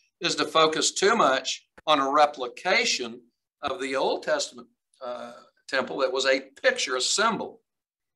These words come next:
uh, of the cosmos that pointed to the future when God would, uh, completely, uh,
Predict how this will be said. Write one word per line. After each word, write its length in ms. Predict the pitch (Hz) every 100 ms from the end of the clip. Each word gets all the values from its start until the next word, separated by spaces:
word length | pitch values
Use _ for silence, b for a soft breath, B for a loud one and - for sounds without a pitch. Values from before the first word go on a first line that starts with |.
| _ -
uh, 360 | 123 123 117 117
of 300 | 135 131 131
the 120 | 107
cosmos 760 | - 127 123 120 120 113 117 -
that 200 | 120 -
pointed 360 | 131 120 113 113 - _ _
to 100 | 120
the 100 | 107
future 400 | - 127 120 113
when 220 | 113 107
God 360 | 107 107 110 101
would, 200 | 104 101 _ _ _ _
uh, 280 | 113 107 107 -
completely, 720 | - - 123 - 107 101 - _ _ _ _ -
uh, 320 | 107 104 101